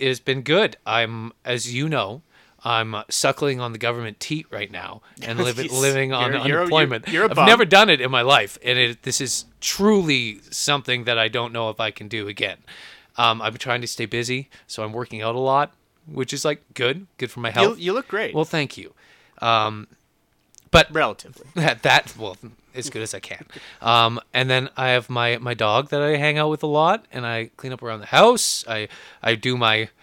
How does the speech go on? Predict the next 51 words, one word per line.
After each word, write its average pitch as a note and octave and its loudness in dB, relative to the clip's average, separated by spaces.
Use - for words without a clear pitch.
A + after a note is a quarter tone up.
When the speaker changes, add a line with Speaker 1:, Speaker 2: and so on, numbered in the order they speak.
Speaker 1:
like, G#2 -4
part-time A#2 -2
acting B2+ -4
shit, F#3 -2
of - -10
which - -6
is A#2+ -8
just, A#2+ 0
Speaker 2:
Oh, B2+ 2
Speaker 1:
like, A2+ 2
Speaker 2:
oh, A2 -20
Speaker 1:
getting A#2 2
Speaker 2:
and, G#3+ -2
and G3+ 0
that A3 6
reminds E3+ 2
me, B2+ -6
Speaker 1:
auditions A#2 -2
Speaker 2:
that, A2+ -2
Speaker 1:
and A2 -4
shit. B2 -6
Speaker 2:
that E3+ 0
does F3 -2
remind C3 0
me. A2+ -4
What D3+ -4
is F3 -4
the F3 -14
status E3+ -6
of D#3+ -10
your D#3+ -8
credits E3+ -8
this - -12
week? G3 -10
Speaker 1:
Oh, A#3 10
yeah. E3+ 6
Uh, D3 8
well, D#3 2
my D3 2
I C3+ 2
M D#3+ 0
D D#3+ -4
B D3 -6
star B2 0
rating G2+ -6
is G#2+ -2
<laughs> A2 -10
Speaker 2:
I F#3+ 8
wish F3+ 4
you F3+ -2
knew. A2+ -6